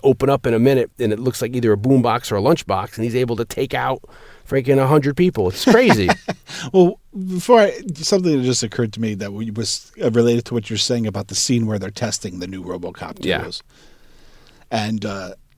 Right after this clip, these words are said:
Speaker 2: to me, watching it now, and I, I, I would imagine as a kid, I, I did pick up on it. You were saying as a kid, like, this, ju-, it just seemed real to, to you.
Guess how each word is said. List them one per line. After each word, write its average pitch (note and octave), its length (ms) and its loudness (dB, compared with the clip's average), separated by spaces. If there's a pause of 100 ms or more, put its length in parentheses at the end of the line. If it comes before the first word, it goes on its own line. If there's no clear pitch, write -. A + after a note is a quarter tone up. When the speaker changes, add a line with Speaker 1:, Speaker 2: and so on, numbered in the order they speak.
(280)
Speaker 2:
to - 140 2
me, B3 220 6
watching D3+ 480 4
it A#2+ 100 0
now, B2 280 2
and A2+ 80 0
I, - 140 -6
I, C#3 100 -4
I F#3 260 -6
would A3+ 160 2
imagine G3 380 2
as A#2 100 2
a A2+ 60 -4
kid, C3 240 0
I, G#2+ 300 -6
I A2+ 40 -8
did G#2 220 -8
pick G#2+ 180 -8
up G2+ 180 -10
on F#2 160 -8
it. G2 100 -10
You A#2+ 140 0
were B2 100 4
saying A2 260 0
as F#2+ 100 -4
a F#2+ 80 -10
kid, F#2 240 -8
like, F2 160 -12
this, - 220 -10
ju-, F#2 240 -10
it G2+ 80 -10
just - 240 -8
seemed G2 200 -4
real G2+ 240 -8
to, G#2+ 200 -10 (320)
to A2+ 100 -8
you. G#2+ 260 -6